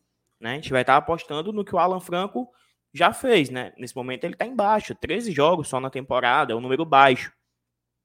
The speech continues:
Mas, pô, eu me animo, tá? É um jogador que eu me animo, é, e que o contrato dele, se for concretizado, seja melhor amarrado que o do Ederson, né? Já tentar prever já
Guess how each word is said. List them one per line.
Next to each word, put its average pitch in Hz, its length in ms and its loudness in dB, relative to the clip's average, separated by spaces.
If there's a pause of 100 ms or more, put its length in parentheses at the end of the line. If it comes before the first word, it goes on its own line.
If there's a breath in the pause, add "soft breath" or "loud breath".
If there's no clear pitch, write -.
(380)
Mas, 123 480 -2
pô, 127 360 -6 (720 soft breath)
eu 196 160 8
me 233 120 -4
animo, 135 460 -8 (260)
tá? 104 220 -4
É 123 40 -6
um 131 80 -8
jogador 131 400 -4
que - 140 -10
eu 139 80 -4
me 165 160 -10
animo, 143 400 -8 (560 soft breath)
é, 127 280 2
e 160 100 -8
que 240 340 0
o 320 60 6
contrato 214 500 0
dele, 165 560 -2 (840)
se - 240 -6
for 143 180 -6
concretizado, 131 880 -6 (380)
seja 180 240 -2
melhor 185 260 2
amarrado 196 480 0
que 202 100 -4
o 202 60 2
do 220 140 0
Ederson, 151 360 0
né? 147 100 -6
Já 151 100 -2
tentar 143 300 -2
prever 147 420 -2
já 127 400 -2